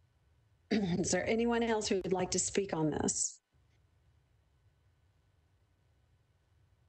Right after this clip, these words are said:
Going once, going twice. Okay, so we have, um, we have,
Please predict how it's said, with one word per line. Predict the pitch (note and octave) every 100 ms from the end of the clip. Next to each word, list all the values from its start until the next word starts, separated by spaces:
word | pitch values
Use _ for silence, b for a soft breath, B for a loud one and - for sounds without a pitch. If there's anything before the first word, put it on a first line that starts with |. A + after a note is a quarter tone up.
| _ _ _ _ _ _ _ _ -
Going | D#3 D#3 F3+
once, | E3+ D#3 - - - - - -
going | D#3+ D#3+
twice. | - - E2 - - - B B B B B B _ -
Okay, | G3+ D4 F#3 E3+
so | G#3+ - G#3 G3+ G#3 F#3+ -
we | G3
have, | G#3 A3 A3 G#3 -
um, | F#3+ F#3 F#3 F3+ F#3 F3+ F#3 - - - _ _ -
we | G3
have, | G3 G3+ - -